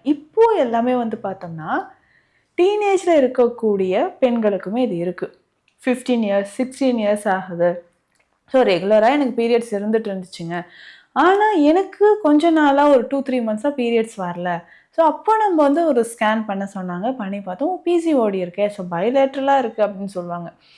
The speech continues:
So, ரைட் and லெஃப்ட் ஓவரிஸ் ரெண்டுத்துலயுமே நமக்கு நீர்க்கட்டிகள் இருக்கு, சினைப்பையில் வந்து நீர்க்கட்டிகள் இருக்கு. இந்த கண்டிஷன் நம்ம நிறைய பேருக்கு பார்க்குறோம்.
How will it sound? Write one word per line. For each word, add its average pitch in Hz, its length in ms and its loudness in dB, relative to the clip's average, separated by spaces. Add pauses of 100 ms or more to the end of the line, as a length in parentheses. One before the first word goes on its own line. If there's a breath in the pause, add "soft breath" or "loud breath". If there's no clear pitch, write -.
(320 loud breath)
So, 208 160 0
ரைட் 214 320 4
and 262 180 2
லெஃப்ட் 220 240 -2
ஓவரிஸ் 233 460 2
ரெண்டுத்துலயுமே 302 720 0
நமக்கு 285 540 -2 (140)
நீர்க்கட்டிகள் 208 920 -2
இருக்கு, 175 720 -2
சினைப்பையில் 208 520 -8
வந்து 202 280 -10
நீர்க்கட்டிகள் 196 600 -4
இருக்கு. 165 500 -2 (360 loud breath)
இந்த 285 260 4
கண்டிஷன் 226 440 0
நம்ம 247 320 -2
நிறைய 202 420 -4
பேருக்கு 190 420 -6
பார்க்குறோம். 170 380 -10